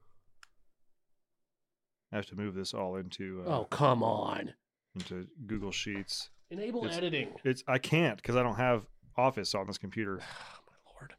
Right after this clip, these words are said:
Speaker 1: I'm using, like, our really, really old <laughs> computer, which no one wants to put any money into, including myself.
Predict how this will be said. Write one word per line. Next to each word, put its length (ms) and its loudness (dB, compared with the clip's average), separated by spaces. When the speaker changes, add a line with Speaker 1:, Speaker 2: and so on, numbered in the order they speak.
Speaker 1:
I'm 140 -4
using, 260 -2
like, 160 -4
our 140 -2
really, 280 -2
really 200 -4
old 340 -6
<laughs> 20 -20
computer, 460 -8
which 240 -4
no 100 -2
one 140 -4
wants 140 -8
to 60 -8
put 200 -6
any 100 -8
money 220 -8
into, 240 -10
including 320 -10
myself. 320 -8